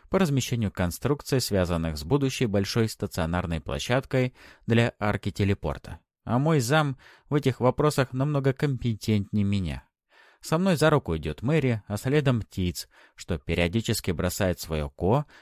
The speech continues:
на вопросительные или приветственные ку встречных долобаев. Те за последнее время отъелись и раскачались до размеров кабанов,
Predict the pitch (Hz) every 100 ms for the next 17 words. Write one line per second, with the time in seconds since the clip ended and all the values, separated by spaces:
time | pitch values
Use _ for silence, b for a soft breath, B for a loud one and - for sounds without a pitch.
0 | B 127 127 135 135 - 185 175 165 156
1 | - 160 165 135 98 87 110 - - 101
2 | 87 80 - 131 - - - 85 82 90
3 | 87 82 80 82 87 80 55 - - _
4 | B B B - 214 156 135 101 113 117
5 | 104 95 113 117 107 - 92 - 101 127
6 | 117 - 92 90 - - 123 120 98 90
7 | 87 95 101 95 - 104 123 156 143 82